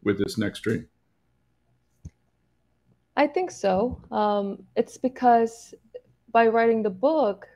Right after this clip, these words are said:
Speaker 2: I was able to look back and organize my, my thoughts about
Speaker 1: Mm-hmm.
Speaker 2: my, like, the first five, six years in Boston.
Speaker 1: Mm-hmm.
Speaker 2: And, you know, I'm still working on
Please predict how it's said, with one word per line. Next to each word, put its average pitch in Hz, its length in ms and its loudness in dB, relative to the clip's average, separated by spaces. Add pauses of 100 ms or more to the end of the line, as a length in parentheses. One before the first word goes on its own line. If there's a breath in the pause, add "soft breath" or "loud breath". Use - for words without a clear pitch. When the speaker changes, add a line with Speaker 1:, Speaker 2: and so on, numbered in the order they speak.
(140)
Speaker 2:
I 214 120 0
was 214 220 0
able 208 380 -2
to 196 640 -4 (340)
look 220 280 0
back 240 360 4
and 185 160 0
organize 190 800 0
my, 180 200 -4 (480)
my 190 240 -4
thoughts 208 560 2
about 180 400 -2
Speaker 1:
Mm-hmm. - 420 -10
Speaker 2:
my, 185 140 -4 (340)
like, 190 220 -6
the 185 80 -6
first 190 420 -2
five, 190 320 0
six 190 260 -8
years 196 400 0
in 180 120 -2
Boston. 185 680 -4 (200 loud breath)
Speaker 1:
Mm-hmm. 101 120 -12 (280 loud breath)
Speaker 2:
And, 180 540 4 (1400)
you 214 100 4
know, 226 140 8
I'm 220 120 4
still 220 440 6
working 214 360 4
on 190 500 2